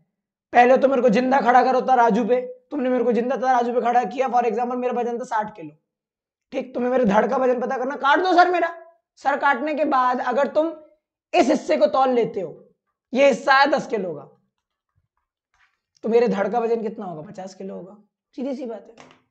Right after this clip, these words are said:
तुम प्रैक्टिकली कर सकते हो ना। अगर तुम्हें कोई बोले कि बताओ सिद्धांत नेमा के धड़ का वजन कितना है, तो तुम क्या करोगे? पहले तो पूरी बॉडी तोलोगे, तो उसको बोलोगे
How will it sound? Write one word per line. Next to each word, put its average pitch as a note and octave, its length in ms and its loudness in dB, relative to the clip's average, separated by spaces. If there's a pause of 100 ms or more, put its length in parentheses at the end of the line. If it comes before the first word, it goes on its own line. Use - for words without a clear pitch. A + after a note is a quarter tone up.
(1040)
तुम A#3 120 0
प्रैक्टिकली C4+ 420 -2
कर E4 120 6
सकते D#4+ 280 2
हो - 20 -4
ना। F#4+ 80 2
अगर E4 140 2
तुम्हें C4 260 0
कोई C#4+ 140 8
बोले A#3 480 6
कि B3+ 140 -2
बताओ A#3 360 4
सिद्धांत C#4 280 0
नेमा C#4 180 2
के C4+ 60 8
धड़ A#3 200 6
का C4+ 100 4
वजन A#3+ 240 0
कितना G3 280 -8
है, F#3+ 160 -14 (340)
तो C4 40 -8
तुम C4 160 -2
क्या D4 100 4
करोगे? D4 240 6
पहले D4 160 4
तो D4+ 80 2
पूरी D4+ 140 4
बॉडी C#4+ 240 6
तोलोगे, D4 340 8
तो - 320 -12
उसको C4+ 160 -6
बोलोगे C#4+ 240 6